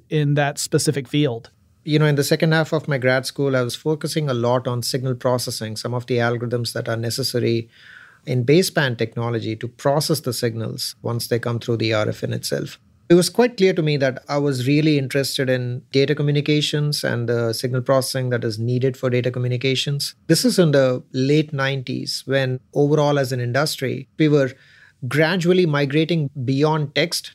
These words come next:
Speaker 2: Text messages were always there, but this is going a little bit beyond that. And it was quite incredible to even see, can we actually read email on a cell phone? We take it for granted today, but back then it wasn't very obvious that you could actually do that in a seamless manner. So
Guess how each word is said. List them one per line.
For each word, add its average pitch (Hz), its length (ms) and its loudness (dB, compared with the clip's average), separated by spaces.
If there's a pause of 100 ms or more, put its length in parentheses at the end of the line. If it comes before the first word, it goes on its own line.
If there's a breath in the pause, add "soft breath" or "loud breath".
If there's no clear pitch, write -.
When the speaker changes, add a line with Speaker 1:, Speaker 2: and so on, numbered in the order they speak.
Speaker 2:
Text - 360 -2
messages 143 540 -2
were 135 100 2
always 127 420 2
there, 127 200 0
but 156 180 -4
this 127 160 -6
is 123 100 -8
going 131 220 0
a 123 60 0
little 135 320 2
bit 123 220 0
beyond 127 420 0
that. 135 260 2
And 117 360 -4 (500 soft breath)
it 135 180 -2
was 143 220 0
quite 143 300 2
incredible 151 500 2
to 143 60 -2
even 135 280 -2
see, 135 380 -2
can 151 220 2
we 160 200 4
actually 139 720 -2
read 135 480 -2
email 147 540 0 (120)
on 131 140 -2
a 127 60 0
cell 135 300 2
phone? 127 300 -4
We 127 120 -2
take 127 160 0
it 131 100 -4
for 127 100 -4
granted 123 440 0
today, 123 360 2
but 113 360 -2
back 139 300 2
then 143 240 2
it 113 80 -2
wasn't 123 420 -2
very 127 260 2
obvious 123 600 0
that 113 200 -6
you 120 100 -6
could 120 120 -2
actually 123 360 0
do 123 200 0
that 127 220 0
in 113 80 -4
a 113 80 -6
seamless 117 440 -6
manner. 120 300 -4
So 131 380 0